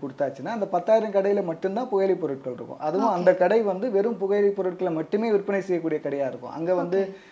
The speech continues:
Speaker 1: மத்த ப்ராடக்ட், அந்த சி-, பிஸ்கட்டோ இல்ல மிட்டாயோ மத்த
Speaker 2: எதுவுமே
Speaker 1: பொருட்கள்லாம்
Speaker 2: இருக்காது.
Speaker 1: இருக்காது, வெறும் புகையிலை க-, இதுதான்.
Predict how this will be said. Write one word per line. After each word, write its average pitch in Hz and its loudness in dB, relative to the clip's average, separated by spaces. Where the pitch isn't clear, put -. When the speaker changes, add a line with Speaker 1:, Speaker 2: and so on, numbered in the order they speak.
Speaker 1:
மத்த 170 10
ப்ராடக்ட், 165 6
அந்த 147 0
சி-, 147 6
பிஸ்கட்டோ 151 2
இல்ல 147 2
மிட்டாயோ 147 2
மத்த 147 0
Speaker 2:
எதுவுமே 120 -2
Speaker 1:
பொருட்கள்லாம் 151 0
Speaker 2:
இருக்காது. 151 2
Speaker 1:
இருக்காது, 127 -10
வெறும் 170 2
புகையிலை 180 4
க-, 147 2
இதுதான். 135 -4